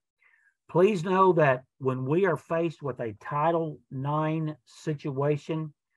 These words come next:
with our department, we automatically report that to our H R and Title nine office.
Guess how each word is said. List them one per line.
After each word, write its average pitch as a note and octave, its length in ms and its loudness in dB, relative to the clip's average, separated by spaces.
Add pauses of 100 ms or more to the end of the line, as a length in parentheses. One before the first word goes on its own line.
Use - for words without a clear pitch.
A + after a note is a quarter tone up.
(220)
with B2 200 -2
our C#3+ 200 6
department, D3+ 640 -2 (800)
we C3+ 280 0 (100)
automatically D3+ 1000 0 (340)
report C#3+ 600 2
that C3 280 0 (520)
to C#3 160 0
our B2+ 240 4
H D3 320 -4
R A#2 460 -2
and A#2+ 200 -12
Title A#2+ 480 -2
nine A2+ 360 -8
office. - 640 -8